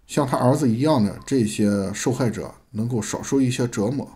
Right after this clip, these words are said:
他的儿子名字叫李林，我们也在此对李林表示崇高的敬意。同时，在这儿我也想提醒还身处在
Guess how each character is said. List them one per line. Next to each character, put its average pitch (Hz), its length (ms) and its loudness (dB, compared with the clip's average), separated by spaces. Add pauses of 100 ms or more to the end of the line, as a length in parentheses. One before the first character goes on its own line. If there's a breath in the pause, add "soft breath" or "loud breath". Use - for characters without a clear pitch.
(920)
他 - 100 -4
的 139 80 2
儿 131 160 4
子 107 420 4
名 101 200 0
字 127 140 0
叫 127 140 2
李 95 180 -2
林， 107 260 -6 (1800 soft breath)
我 110 140 4
们 139 120 6
也 131 200 4
在 139 200 4
此 101 300 -2
对 123 180 2
李 104 160 0
林 104 300 -2
表 98 180 -4
示 107 320 2
崇 113 200 -4
高 139 120 -2
的 143 120 -4
敬 143 180 -2
意。 - 200 -10 (1400)
同 240 160 6
时， 180 580 10 (220)
在 214 140 6
这 202 120 8
儿 165 140 8
我 131 160 4
也 185 80 6
想 104 320 0
提 - 160 -2
醒 95 460 -2
还 131 180 -2
身 180 240 0
处 92 300 -6
在 110 440 2